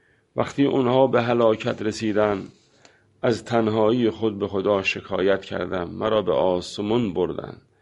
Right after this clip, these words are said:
در اونجا هم دوازده هزار سال در جمع فرشتگان خدا را پرستش کردم،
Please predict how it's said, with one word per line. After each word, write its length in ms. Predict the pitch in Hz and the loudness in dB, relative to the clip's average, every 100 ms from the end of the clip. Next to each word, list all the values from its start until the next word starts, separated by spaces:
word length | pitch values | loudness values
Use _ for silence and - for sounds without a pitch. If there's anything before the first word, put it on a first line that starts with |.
| _ _ _ _ - | _ _ _ _ 0
در 160 | 143 139 | 4 4
اونجا 400 | 131 123 147 139 | 4 6 6 6
هم 180 | 135 | 4
دوازده 520 | 123 123 117 110 104 139 | 4 4 4 2 4 2
هزار 520 | 113 117 123 117 110 | 2 0 2 2 2
سال 420 | 117 113 113 110 | 0 2 2 2
در 200 | 110 104 - _ _ _ _ _ | 0 0 -4 _ _ _ _ _
جمع 400 | - 160 170 - | 6 6 8 4
فرشتگان 960 | 131 123 113 - 113 104 113 113 110 - _ _ _ _ _ | 2 2 2 0 0 2 2 2 -2 -10 _ _ _ _ _
خدا 320 | - 98 113 | -6 2 4
را 80 | 107 | 4
پرستش 680 | 107 107 98 - - 110 - | 2 -2 -2 -2 -6 -6 -4
کردم، 460 | 95 90 92 87 | -4 -2 -4 -6